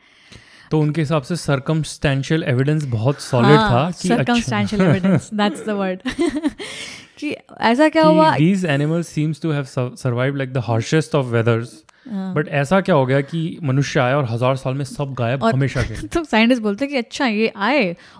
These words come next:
Speaker 2: और ये तभी मरने शुरू हो गए थे, हैं,
Speaker 1: हम्म।
Speaker 2: आइस एज की वजह से। वाह। <laughs> तो पहला तो ये है। फिर दूसरे कई बोलते हैं कि नहीं, नहीं यार, होमो सेपियंस ऐसे मरे हुए से, मतलब, छोटे से इतने बड़े-बड़े जानवरों के आगे क्या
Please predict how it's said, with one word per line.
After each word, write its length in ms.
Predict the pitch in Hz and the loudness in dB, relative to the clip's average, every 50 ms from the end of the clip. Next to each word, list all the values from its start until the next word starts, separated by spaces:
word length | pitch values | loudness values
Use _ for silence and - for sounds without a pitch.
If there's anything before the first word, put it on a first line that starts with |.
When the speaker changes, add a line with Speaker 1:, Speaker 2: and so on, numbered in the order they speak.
| - | -4
Speaker 2:
और 160 | - 240 247 262 | 0 0 2 2
ये 120 | 277 285 | 0 0
तभी 240 | 269 - 262 254 285 | 0 0 2 4 4
मरने 300 | 277 254 226 214 233 233 | 4 4 2 2 0 0
शुरू 180 | - 226 220 | 0 0 -2
हो 60 | 190 175 | -2 -4
गए 120 | 185 180 - | -6 -8 -6
थे, 40 | 185 | -4
हैं, 340 | 175 202 262 370 339 202 170 | -2 -2 -2 -2 -4 -6 -6
Speaker 1:
हम्म। 420 | 110 113 110 107 107 - - - | -6 -10 -10 -10 -10 -8 -4 0
Speaker 2:
आइस 180 | 208 220 208 226 | 0 2 2 2
एज 160 | 220 202 - | 0 -2 -2
की 100 | - 208 | -4 -6
वजह 220 | 190 180 175 180 | -4 -4 -4 -6
से। 140 | 165 - 175 | -6 -8 -10
वाह। 580 | 165 160 180 170 - - - _ - - - 294 277 _ - - - - | -10 -8 -10 -10 -10 -12 -20 _ -8 -4 -2 -2 -2 _ -8 -20 -20 -18
<laughs> 400 | - - - - _ _ _ - | -18 -20 -20 -20 _ _ _ -6
तो 260 | - 220 208 202 202 208 - _ _ _ _ - | -4 -2 0 0 -2 -4 -6 _ _ _ _ -6
पहला 240 | - 175 190 180 180 | -6 -4 -2 -4 -4
तो 120 | 175 190 | -2 -2
ये 200 | 185 180 180 180 | -2 -2 -2 -2
है। 160 | 175 170 175 175 _ _ - - _ _ _ _ _ _ | -4 -4 -8 -10 _ _ -20 -20 _ _ _ _ _ _
फिर 160 | - - 285 254 | -4 -2 0 2
दूसरे 340 | 269 302 294 - 311 311 | 4 2 4 4 2 4
कई 140 | 302 311 294 | 6 6 4
बोलते 280 | 269 262 269 254 233 262 | 6 6 4 2 2 0
हैं 80 | 262 | 0
कि 100 | 247 269 | 0 2
नहीं, 220 | 247 240 254 262 262 | 2 2 2 2 0
नहीं 140 | 254 240 208 | -2 -2 -2
यार, 220 | 196 202 220 214 | -2 0 2 2
होमो 240 | 202 202 202 202 208 | 2 2 2 0 -2
सेपियंस 360 | - 208 196 - 208 196 190 | -4 -4 -6 -6 -6 -6 -6
ऐसे 140 | 196 185 208 | -8 -6 -6
मरे 360 | 196 180 170 170 185 185 190 | -6 -6 -6 -6 -6 -6 -6
हुए 140 | 190 196 196 | -6 -6 -6
से, 120 | 190 208 | -6 -8
मतलब, 320 | 190 180 180 190 180 _ _ _ - - - | -10 -10 -10 -12 -12 _ _ _ -20 -20 -16
छोटे 280 | - - 180 180 - 202 | -12 -12 -8 -6 -4 -2
से 100 | 180 208 | -2 -2
इतने 420 | 190 175 - - - 185 208 240 | -2 -4 -8 -12 -12 -10 -8 -6
बड़े-बड़े 400 | 233 233 233 240 220 233 226 226 | -4 -2 -2 0 0 0 0 0
जानवरों 400 | 202 220 196 202 214 220 214 214 | 0 -2 -4 -4 -2 -4 -4 -4
के 100 | - 208 | -4 -4
आगे 180 | 202 190 190 190 | -4 -4 -6 -6
क्या 260 | 185 196 196 214 | -6 -4 -2 -2